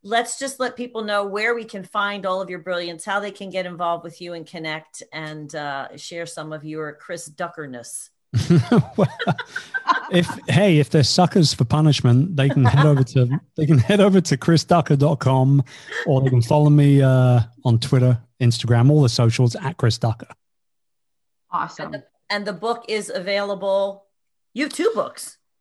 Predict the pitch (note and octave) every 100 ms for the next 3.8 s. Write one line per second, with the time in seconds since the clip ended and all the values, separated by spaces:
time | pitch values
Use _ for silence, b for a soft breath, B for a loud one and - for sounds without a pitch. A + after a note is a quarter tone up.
0 | _ E3+ A3+ - - - E3 C#3+ E3+ F#3+
1 | - D3+ D#3 G3 F3+ C3 D3 D3 C#3 C3+
2 | C3+ B2+ D#3+ D3+ C3+ A#2+ - C3 B2+ A#2+
3 | B2 A#2+ A#2 G#2+ A2+ A2 A#2+ A#2+